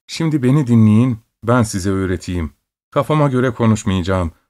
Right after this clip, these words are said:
Allah kitabında nasıl öğretmişse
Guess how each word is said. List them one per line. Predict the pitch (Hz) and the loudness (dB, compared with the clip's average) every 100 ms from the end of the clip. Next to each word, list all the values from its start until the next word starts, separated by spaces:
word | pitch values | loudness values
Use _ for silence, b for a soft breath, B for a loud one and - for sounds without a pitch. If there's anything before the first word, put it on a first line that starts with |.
| _ _ _ | _ _ _
Allah | 147 156 156 | -2 0 -2
kitabında | - 123 127 123 127 123 117 | -4 -4 -2 0 0 2 2
nasıl | 143 147 139 | 2 0 -2
öğretmişse | 123 120 110 131 - 147 143 | 0 -2 -2 -4 -2 -2 -2